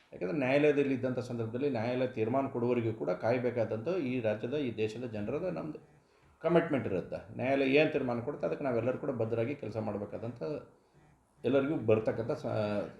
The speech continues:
ಇರಬೇಕಾಗತ್ತೆ. ಆದರೆ ಇವತ್ತು ಮುಖ್ಯಮಂತ್ರಿಗಳು ನಿನ್ನೆ ದಿವಸ ಮಾತಾಡ್ತಾ ನಾವು ಹಿಜಾಬನ್ನು ತೆಗೆದು ಹಾಕ್ತೇವೆ ಏನೋ ಅಂತ ಹೇಳಿದ್ದಾರೆ.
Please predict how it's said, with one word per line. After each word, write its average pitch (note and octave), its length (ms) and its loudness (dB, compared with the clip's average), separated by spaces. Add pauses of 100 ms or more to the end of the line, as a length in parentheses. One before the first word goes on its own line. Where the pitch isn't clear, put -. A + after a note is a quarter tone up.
(100)
ಇರಬೇಕಾಗತ್ತೆ. B2 580 4
ಆದರೆ C#3+ 560 2 (320)
ಇವತ್ತು D#3 160 0
ಮುಖ್ಯಮಂತ್ರಿಗಳು E3+ 680 4
ನಿನ್ನೆ D#3 300 4
ದಿವಸ D3+ 200 2
ಮಾತಾಡ್ತಾ C#3 480 2
ನಾವು C3+ 160 2
ಹಿಜಾಬನ್ನು B2+ 400 4
ತೆಗೆದು A2+ 240 0
ಹಾಕ್ತೇವೆ A2 360 -2
ಏನೋ G2+ 140 -2
ಅಂತ F#2+ 140 -8
ಹೇಳಿದ್ದಾರೆ. E2 520 -6